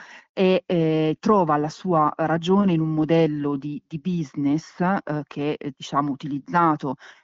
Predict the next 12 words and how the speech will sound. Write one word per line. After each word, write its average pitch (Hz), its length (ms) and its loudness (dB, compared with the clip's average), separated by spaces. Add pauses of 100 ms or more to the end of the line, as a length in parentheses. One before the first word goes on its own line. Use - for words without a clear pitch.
eh, 143 200 -4
dai 139 160 -6
colossi 143 360 -6
farmaceutici, 151 960 -4 (280)
che 233 280 4
è 165 260 2 (160)
molto 190 580 4
redditizio, 143 840 -4
direi 151 500 0
forse 170 500 -4
troppo 208 420 0
redditizio, 151 840 -2